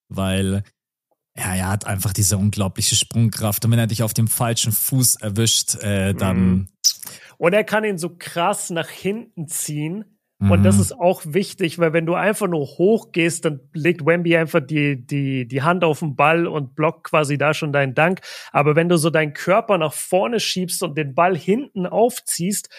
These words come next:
Speaker 2: und ihn dann irgendwie an ihm vorbeistopfst, also weil die
Speaker 1: Ja.
Speaker 2: Hände, die Hände von Wemby sind ja, selbst wenn er steht, am Ring.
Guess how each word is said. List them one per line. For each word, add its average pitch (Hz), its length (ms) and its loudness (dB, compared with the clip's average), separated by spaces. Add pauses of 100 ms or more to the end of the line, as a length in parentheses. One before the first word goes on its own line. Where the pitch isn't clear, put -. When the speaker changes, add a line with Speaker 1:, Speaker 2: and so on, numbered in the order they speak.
(160)
Speaker 2:
und 165 160 2
ihn 156 80 0
dann 180 280 2
irgendwie 226 480 0
an 185 80 -2
ihm 175 140 -2
vorbeistopfst, 151 1120 -2 (380)
also 156 220 2
weil 196 140 4
die 165 120 -4
Speaker 1:
Ja. 151 80 2
Speaker 2:
Hände, 190 360 2 (400)
die 160 140 0
Hände 214 260 0
von 180 220 -2
Wemby 190 280 2
sind 165 160 -2
ja, 165 100 4
selbst 170 240 -2
wenn 165 120 0
er 143 80 0
steht, 165 460 0
am 131 200 -6
Ring. 117 280 -6